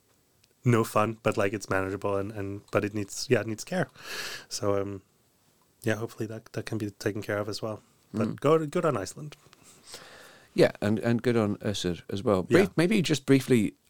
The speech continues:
Speaker 2: it wasn't in the introduction, but there was, uh, Yale University have published a list of the companies around the world, I think just under two thousand companies under the world, ranking them on how effective they've been in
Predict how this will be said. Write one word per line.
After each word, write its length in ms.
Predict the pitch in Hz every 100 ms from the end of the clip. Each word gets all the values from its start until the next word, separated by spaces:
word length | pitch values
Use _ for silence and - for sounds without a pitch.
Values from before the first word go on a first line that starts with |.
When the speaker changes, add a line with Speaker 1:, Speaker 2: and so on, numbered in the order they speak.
| _ -
Speaker 2:
it 140 | 107
wasn't 220 | 131 117
in 120 | 110
the 80 | 104
introduction, 500 | 107 101 - - 82
but 240 | 78 87 - -
there 120 | 110
was, 180 | 107 -
uh, 100 | 107
Yale 360 | 107 123 131 110
University 540 | 107 101 120 - 87
have 140 | 85
published 340 | - 85 90 -
a 40 |
list 260 | 87 87 -
of 120 | 80
the 60 | -
companies 480 | 107 101 90 85 90
around 200 | 85 87
the 120 | 104
world, 240 | 95 90 -
I 40 | -
think 160 | 98 - -
just 240 | - 110 101
under 180 | 98 90
two 200 | - 101
thousand 380 | 98 101 95
companies 380 | 90 90 90 87
under 140 | 90 85
the 100 | 90
world, 240 | 90 85 - - - - - -
ranking 420 | 110 123 123 120 104
them 160 | 101
on 240 | 92 101 -
how 280 | 98 113 110
effective 580 | - - 123 - 117 101
they've 280 | 107 104 -
been 360 | 110 110 107 104 _ _ _ _ -
in 360 | 104 101 101